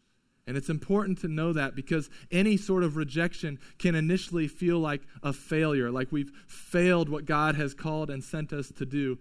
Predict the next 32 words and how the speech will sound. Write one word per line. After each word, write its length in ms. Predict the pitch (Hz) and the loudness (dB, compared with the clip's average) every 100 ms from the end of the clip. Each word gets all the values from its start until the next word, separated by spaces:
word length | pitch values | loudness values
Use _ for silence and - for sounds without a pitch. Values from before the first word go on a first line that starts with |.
| - - | -10 -2
by 200 | 147 139 | -2 0
being 300 | 147 147 139 | -2 -4 -4
rejected. 580 | 127 - 135 - 131 | -6 -4 -6 -4 -6
But 120 | 127 147 | -6 -4
no, 140 | 151 | -4
Jesus 400 | 147 175 165 151 | -2 -4 -4 -8
says, 340 | - 143 139 - - | -4 -4 -4 -10 -20
"Some 320 | - - 175 | -14 -2 2
are 100 | 170 | 2
gonna 240 | 160 160 147 | 0 -4 -2
receive. 600 | 139 139 131 120 113 - - | -6 -4 -4 -4 -6 -12 -20
Sadly, 640 | - - 147 143 131 123 117 - | -16 -4 -2 -2 -2 -4 -6 -14
some 420 | - 165 151 143 | -8 -4 -4 -4
are 160 | 131 131 | -4 -4
going 360 | 135 135 127 120 | -4 -6 -8 -8
to 100 | 131 | -8
reject 480 | 117 107 104 - 101 | -8 -6 -10 -12 -18
you." 160 | 101 - _ _ _ _ _ _ _ _ _ _ _ _ _ _ - - 131 | -18 -20 _ _ _ _ _ _ _ _ _ _ _ _ _ _ -20 -14 0
We 140 | 143 | 0
are 100 | 147 | 0
to 180 | - 131 | -4 -10
preach 400 | - 180 185 - | -2 -2 -2 -4
the 100 | 165 | -4
gospel, 580 | 143 131 - - 113 110 - _ - | -2 -2 -6 -12 -14 -14 -20 _ -14
call 260 | - 147 147 | -8 -4 -4
people 320 | 160 139 139 | -6 -6 -8
to 180 | - 131 | -10 -10
repentance. 680 | 113 110 104 107 101 - _ _ _ - | -8 -8 -10 -10 -16 -18 _ _ _ -4
We 140 | 143 | -2
are 60 | 139 | 0
to 180 | 156 131 | -4 -6
oppose 640 | - - 156 160 151 - | -10 -8 -6 -6 -8 -12